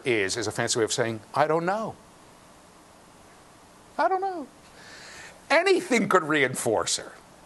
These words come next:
On the other hand, you know, it could be anything. You try something, it might not reinforce her. And if it does, it might not reinforce for the next behavior. So what you're telling me is,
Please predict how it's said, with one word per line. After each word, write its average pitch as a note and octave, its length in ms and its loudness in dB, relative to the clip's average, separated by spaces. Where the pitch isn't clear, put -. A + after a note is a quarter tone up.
On C3 120 0
the C#3+ 120 2
other E3+ 180 0
hand, B2+ 360 -2
you B3+ 100 -2
know, G3 200 2
it F#3+ 100 -2
could G3 140 0
be G#3+ 100 0
anything. A#3 460 0
You C4+ 60 0
try A3 260 4
something, F3+ 360 2
it F#3+ 40 -8
might G#3+ 180 2
not G#3 200 2
reinforce B3+ 500 0
her. E3+ 60 2
And D3+ 100 2
if C#3+ 80 0
it G3+ 100 0
does, C#4 200 2
it F#3 80 -2
might D#3+ 100 2
not E3 120 2
reinforce E3 360 0
for E3 60 -4
the D#3+ 80 0
next D3+ 220 -2
behavior. F2 440 -2
So - 100 -4
what - 100 -2
you're D3 80 -4
telling F3 320 2
me G#2 300 -2
is, B2 600 -2